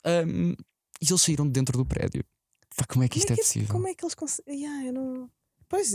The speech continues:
Speaker 2: pode ser da mota, pode ser,
Speaker 1: E
Speaker 2: ou
Speaker 1: tem,
Speaker 2: tem
Speaker 1: tem
Speaker 2: demasiados
Speaker 1: muita,
Speaker 2: contactos,
Speaker 1: eu acho
Speaker 2: tem
Speaker 1: que tem,
Speaker 2: muitos
Speaker 1: eu acho que tem, tem, tem
Speaker 2: muitos contactos,
Speaker 1: certeza que tem
Speaker 2: sim.
Speaker 1: bons contactos. Tem muita gente
Speaker 2: Que já liga para a
Speaker 1: logo meio
Speaker 2: C M T V.
Speaker 1: na rua,
Speaker 2: Sim,
Speaker 1: sabes?
Speaker 2: sim, sim.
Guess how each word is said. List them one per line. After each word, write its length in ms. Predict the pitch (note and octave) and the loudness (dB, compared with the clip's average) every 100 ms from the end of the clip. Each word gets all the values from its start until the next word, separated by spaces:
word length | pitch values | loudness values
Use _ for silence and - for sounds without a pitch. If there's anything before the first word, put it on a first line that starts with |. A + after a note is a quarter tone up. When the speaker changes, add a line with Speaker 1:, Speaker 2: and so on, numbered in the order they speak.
| G3 | -2
Speaker 2:
pode 160 | C4 C4 | -2 -2
ser 100 | D4 | 0
da 80 | D4 | 0
mota, 500 | A#3 C4 - D#3+ E3 | 0 -2 -4 -6 -8
pode 180 | - F#3 | -8 -6
ser, 160 | - G3 - _ _ _ - | -6 -6 -10 _ _ _ -6
Speaker 1:
E 60 | F#3 | 0
Speaker 2:
ou 60 | G#3+ | 2
Speaker 1:
tem, 80 | |
Speaker 2:
tem 100 | C#4 | 2
Speaker 1:
tem 60 | C#4 | 2
Speaker 2:
demasiados 320 | C#4+ D4 D4+ | 2 2 2
Speaker 1:
muita, 200 | D4 - | 2 2
Speaker 2:
contactos, 400 | - D#4+ D#4+ F3 | 0 0 0 0
Speaker 1:
eu 40 | E3 | 0
acho 100 | A#3 | 2
Speaker 2:
tem 60 | |
Speaker 1:
que 20 | |
tem, 100 | D#3+ D#3+ | 2 0
Speaker 2:
muitos 160 | - | 0
Speaker 1:
eu 140 | C#3+ D#3 | -2 0
acho 120 | C#3 | 2
que 80 | D3+ | 2
tem, 160 | C#3+ - - | 0 -2 -2
tem, 260 | A2 G#2+ | 0 0
tem 180 | G#2 G#2+ | 0 0
Speaker 2:
muitos 220 | - G2 | 2 0
contactos, 320 | - A3 A3+ E3 | -2 -4 -2 -2
Speaker 1:
certeza 240 | G#2 G2 | 0 0
que 40 | |
tem 100 | G#2+ | 0
Speaker 2:
sim. 60 | G#2 | 0
Speaker 1:
bons 120 | G#2+ | 0
contactos. 340 | - D3 D3 - - - | 0 -2 -2 -10 -18 -6
Tem 160 | - D3 | 0 2
muita 400 | C#3 D#3 D3 C#3+ | 4 4 2 2
gente 680 | B2+ C#3 B2+ A2+ A2 G2+ G#2 _ _ - - | 2 2 2 0 -2 -4 -6 _ _ -12 -2
Speaker 2:
Que 60 | |
já 160 | B3 A#3+ | 0 2
liga 220 | A#3 A3+ | 2 0
para 100 | A3 | 0
a 60 | D3+ | 2
Speaker 1:
logo 180 | F3 D3 | 2 4
meio 120 | D#3+ | 2
Speaker 2:
C 20 | |
M 60 | D#3 | 4
T 60 | |
V. 20 | C3+ | 2
Speaker 1:
na 40 | |
rua, 380 | D#3 E3+ D3 C#3+ | 2 2 0 -4
Speaker 2:
Sim, 240 | - B3+ | -2 2
Speaker 1:
sabes? 380 | C4 G3 B2 D3+ | 4 4 2 0
Speaker 2:
sim, 140 | - | -2
sim. 40 | G#3+ | -6